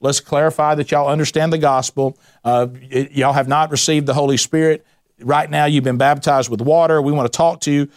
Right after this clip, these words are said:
about, uh, whatever. It might have been repentance. It might have been confessing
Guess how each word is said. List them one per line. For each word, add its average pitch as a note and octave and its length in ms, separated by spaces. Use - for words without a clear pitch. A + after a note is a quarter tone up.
about, C3 460
uh, B2 100
whatever. C#3 320
It B2+ 40
might C3+ 100
have C3 80
been B2+ 140
repentance. D#3 560
It B2+ 40
might C3+ 160
have C3 80
been C3 140
confessing B2 600